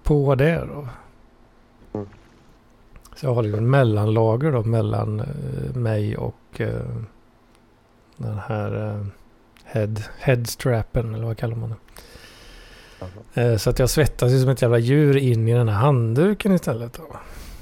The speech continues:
Speaker 1: Det ser ju förmodligen helt fruktansvärt löjligt ut, eh,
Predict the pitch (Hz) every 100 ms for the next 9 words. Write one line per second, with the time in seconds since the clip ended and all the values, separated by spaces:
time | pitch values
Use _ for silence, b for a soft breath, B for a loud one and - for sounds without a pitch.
0 | B - - 151 127 123 - 131 110 120
1 | 113 107 107 - 131 123 - 117 131 139
2 | 135 110 143 151 127 - - 67 69 67
3 | - 65 64 64 - 135 147